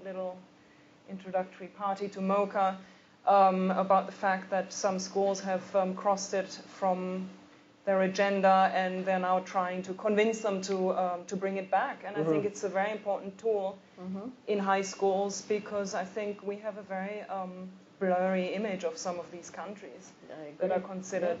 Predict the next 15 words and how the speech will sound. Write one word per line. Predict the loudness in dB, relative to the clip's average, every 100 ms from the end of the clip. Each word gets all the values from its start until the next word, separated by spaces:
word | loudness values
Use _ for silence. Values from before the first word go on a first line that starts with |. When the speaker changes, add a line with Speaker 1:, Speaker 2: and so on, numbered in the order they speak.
| -8
Speaker 3:
Yeah. |
Speaker 1:
you | -10
know, | -8 -8 -6
dangerous, | -4 -4 -4 -6 -6 -8 -16 -18 -12
and | -2 2
are, | 4 2 -2 -10 -20 _ -12
you | -10
know, | -8 -6 0
but, | 0 -2 -12 -2
but | 0
it's | 0 -4 -4
not | -4
necessarily | -4 -6 -2 0 0
the | -6
people. | -10 -14 -14 -14